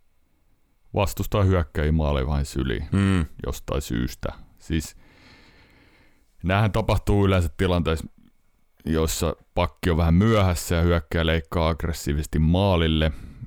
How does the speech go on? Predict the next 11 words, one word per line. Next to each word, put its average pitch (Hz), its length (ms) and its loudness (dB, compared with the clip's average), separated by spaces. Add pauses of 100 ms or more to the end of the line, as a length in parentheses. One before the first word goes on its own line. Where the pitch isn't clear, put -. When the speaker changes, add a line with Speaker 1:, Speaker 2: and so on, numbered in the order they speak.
(100)
Speaker 1:
Ja 78 200 -2 (540)
mä 73 100 0
ymmärrän, 87 360 4
että - 120 -2
he 82 60 2
yrittää 80 420 0
niinku 78 240 -2 (240)
estää 76 600 -2 (920)
hyökkäjän 76 460 -2
pääsyn 73 280 -2
maalille. 73 600 0